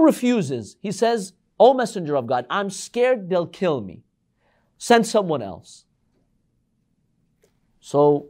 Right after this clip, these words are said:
where's that bravery? The Prophet is sending you. It's by the order of God. Even if you get killed on the way, you die as a shaheed because you're, you're implementing the command of the Prophet.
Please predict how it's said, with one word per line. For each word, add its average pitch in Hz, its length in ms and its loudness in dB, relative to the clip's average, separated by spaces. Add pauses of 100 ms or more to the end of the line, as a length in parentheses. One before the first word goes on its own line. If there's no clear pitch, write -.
where's 185 300 6
that 165 160 4
bravery? 120 500 -2 (260)
The 139 80 -4
Prophet 202 440 4
is 170 100 -8
sending 330 420 -10
you. 170 220 -8 (1000)
It's - 160 -18
by 160 160 6
the 170 120 4
order 214 260 4
of 180 140 -2
God. 214 240 2
Even 240 180 -4
if - 100 -6
you 226 80 -4
get 190 220 -4
killed 220 220 -4
on 208 100 -4
the 202 80 -4
way, 202 140 -2
you 170 120 -4
die 160 220 2
as 175 140 -4
a - 20 -10
shaheed 180 400 -8
because 143 260 -6
you're, 151 160 -4 (380)
you're 151 260 2
implementing 165 680 -4
the 160 300 -6 (560)
command 190 400 2
of 190 80 -2
the 190 80 -2
Prophet. - 520 -4